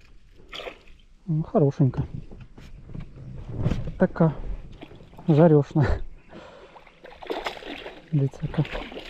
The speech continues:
Та сторі, яка сильна. Давай сюди. Давай я на другу сторону щас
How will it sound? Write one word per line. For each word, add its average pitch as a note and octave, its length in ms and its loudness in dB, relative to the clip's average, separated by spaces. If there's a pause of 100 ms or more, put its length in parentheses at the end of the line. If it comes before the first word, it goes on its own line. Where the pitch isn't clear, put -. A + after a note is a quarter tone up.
(540)
Та F3+ 100 6
сторі, C3+ 460 4 (100)
яка C#3 200 0
сильна. B2+ 420 0 (1300)
Давай C#3+ 260 4
сюди. C#3 360 -4 (600)
Давай G#3+ 340 0
я A#3+ 80 6
на A3+ 80 8
другу G#3+ 180 6
сторону G3+ 360 4
щас - 160 -4